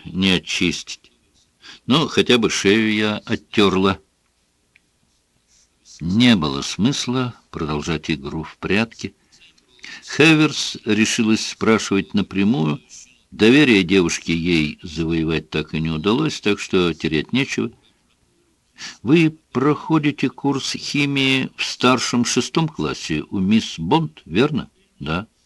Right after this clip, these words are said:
"А живете вы?" "В Галатее". "Мисс Бонд,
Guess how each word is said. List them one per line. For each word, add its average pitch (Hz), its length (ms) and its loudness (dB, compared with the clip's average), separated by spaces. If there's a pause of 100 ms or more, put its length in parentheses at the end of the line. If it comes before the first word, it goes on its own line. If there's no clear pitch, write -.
(800)
"А 131 240 4
живете 123 500 6
вы?" 139 180 -6 (1160)
"В 85 160 -8
Галатее". 78 520 -8 (800)
"Мисс 143 320 0
Бонд, 127 600 0